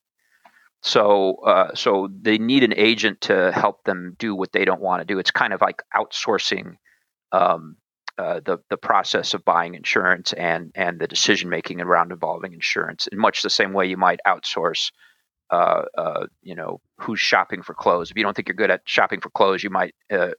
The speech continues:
subscribe to one of those firms that decides for you and sends you a box, and you send back the things you don't like. And, you know, an agent can be that kind of outsourcing, and then to that extent, they're more than worth it. And if they emphasize, if the independent agent emphasizes something other than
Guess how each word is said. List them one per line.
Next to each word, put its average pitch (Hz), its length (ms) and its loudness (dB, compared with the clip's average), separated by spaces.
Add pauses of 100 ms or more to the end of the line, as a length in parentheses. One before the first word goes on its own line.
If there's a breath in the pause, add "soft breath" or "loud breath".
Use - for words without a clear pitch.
subscribe 98 480 2
to 98 60 0
one 98 100 6
of 95 60 0
those 95 140 -2
firms 92 360 0
that 87 180 2
decides - 380 0
for 98 240 2
you 92 200 0
and 92 120 -6
sends 95 260 -2
you 98 80 -2
a 90 40 -6
box, - 420 0
and 73 120 -10
you - 100 -12
send 92 200 0
back - 160 -2
the - 80 -6
things 92 220 -4
you 95 60 -8
don't 95 180 -6
like. - 240 -8
And, - 80 -14 (640 loud breath)
you 117 60 -4
know, 98 80 4
an 117 240 2
agent 127 320 2
can 117 120 -6
be 113 120 -2
that 107 200 2
kind 107 220 0
of 92 60 0
outsourcing, 104 760 -2
and 107 120 -4
then 113 260 -4
to 131 120 0
that 123 160 4
extent, 120 400 0
they're 107 140 2
more 117 240 6
than 101 140 2
worth 104 180 2
it. 87 120 -2
And 101 80 0
if 107 100 2
they 135 340 2 (140)
emphasize, - 560 0
if 104 80 -10
the 107 100 0
independent 107 400 -2
agent 98 300 2
emphasizes 101 640 0
something 98 500 -2
other 95 380 4 (600 soft breath)
than 95 440 -2